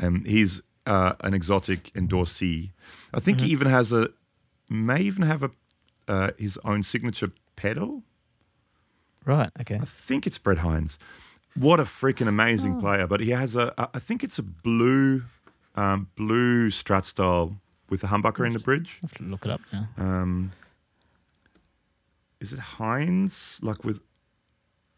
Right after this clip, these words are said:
Speaker 1: yeah, maybe. Is it, is it w-, that? Um,
Speaker 2: Is it Brent Hines?
Speaker 1: or Brent Hines, or
Speaker 2: Oh, no, it's, no,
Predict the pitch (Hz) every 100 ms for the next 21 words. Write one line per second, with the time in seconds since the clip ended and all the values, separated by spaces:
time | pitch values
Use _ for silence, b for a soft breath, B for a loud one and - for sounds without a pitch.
0 | _ _ _ _ _ _ _ _ _ _
1 | _ _ 127 135 139 139 147 151 151 151
2 | 143 135 - 139 139 - - _ 139 -
3 | _ - 156 196 190 - - 107 104 104
4 | 101 101 101 98 _ _ _ _ _ _
5 | _ _ _ _ _ _ - 117 107 -
6 | 131 120 101 95 92 - - - 90 110
7 | 127 170 180 202 220 - - 92 92 92
8 | 90 _ _ _ _ _ _ _ _ _
9 | _ - 110 107 98 - - - - -
10 | _ _ _ _ _ _ _ _ _ _
11 | _ _ _ _ _ _ _ _ _ _
12 | _ 110 107